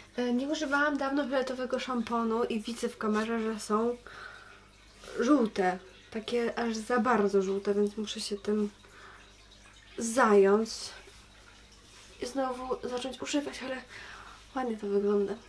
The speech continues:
Ale mimo wszystko nadal mnie kusi, żeby pociągnąć ten blond wyżej i żeby było takie delikatne przejście po prostu tego mojego naturalnego koloru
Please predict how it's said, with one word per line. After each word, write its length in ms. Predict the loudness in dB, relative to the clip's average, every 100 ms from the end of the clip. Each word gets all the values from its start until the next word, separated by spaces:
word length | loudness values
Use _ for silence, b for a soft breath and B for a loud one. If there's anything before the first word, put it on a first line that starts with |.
| -20 -20 -20 -20 -20 B B B -2
Ale 240 | 0 2
mimo 160 | 0 -2
wszystko 360 | -4 -2 -2
nadal 320 | 0 0 2
mnie 540 | 0 0 -2 -2 -2 -4
kusi, 380 | -6 -6 -4 -4
żeby 240 | -2 0
pociągnąć 500 | 0 -2 -2 -4 -4
ten 180 | -2 -2
blond 300 | 2 2 2
wyżej 680 | 0 -2 0 0 2 0 0 B B B B B B -14 -4
i 380 | 0 2 2
żeby 140 | 4 2
było 200 | 6 4
takie 240 | 4 0
delikatne 600 | 2 2 2 -6 -4 -4
przejście 520 | -2 0 0 0 -6
po 160 | -14 -10
prostu 240 | -10 -4 -4
tego 220 | -2 0
mojego 340 | 2 0 0
naturalnego 600 | -2 -2 -2 0 0 0
koloru 460 | 0 0 2 4 2